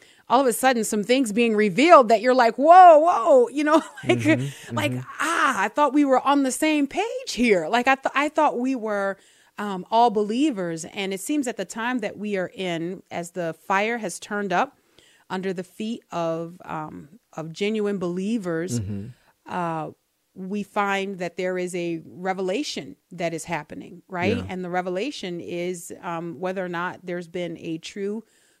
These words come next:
Speaker 1: conversion, there's been a true, um, I don't know, turning away from sin.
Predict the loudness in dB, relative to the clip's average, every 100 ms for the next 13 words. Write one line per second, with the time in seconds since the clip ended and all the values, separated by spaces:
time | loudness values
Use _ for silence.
0 | -14 -10 -6 -6 -6 -8 -10 -12 -12 -10
1 | -10 -10 -8 -8 -10 -10 -8 -8 -8 _
2 | _ _ _ -14 -10 -8 -10 -12 -16 -20
3 | _ _ _ _ _ _ _ -12 -10 -8
4 | -6 -8 -10 -14 -10 -6 -6 -4 -4 -4
5 | -6 -12 -10 -8 -8 -8 -10